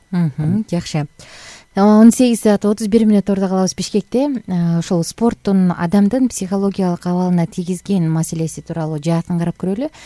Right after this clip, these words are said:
Speaker 1: Көбүнчө стресс болуп аткан, депрессия болуп аткан адамдарга «Таза абага чык, чурка, көбүрөөк бас» дейт эмеспи? Канчалык деңгээлде адамдын психологиясына таасир тийгизет?
Speaker 2: Э, адамдын психологиясына түзмө-түз таасир этет. Жанагыдай айтып кеткендей, э,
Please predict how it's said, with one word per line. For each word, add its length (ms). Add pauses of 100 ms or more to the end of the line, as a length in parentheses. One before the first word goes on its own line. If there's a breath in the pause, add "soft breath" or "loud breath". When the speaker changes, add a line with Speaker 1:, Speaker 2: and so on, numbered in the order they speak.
(300 loud breath)
Speaker 1:
Көбүнчө 520
стресс 320
болуп 260
аткан, 180
депрессия 440
болуп 140
аткан 160
адамдарга 420
«Таза 420
абага 300
чык, 400
чурка, 840
көбүрөөк 380
бас» 420
дейт 220
эмеспи? 340 (440 loud breath)
Канчалык 440
деңгээлде 400
адамдын 360
психологиясына 760
таасир 340
тийгизет? 380 (420)
Speaker 2:
Э, 380 (180)
адамдын 440
психологиясына 500
түзмө-түз 500
таасир 380
этет. 180
Жанагыдай 540
айтып 240
кеткендей, 520 (360 loud breath)
э, 580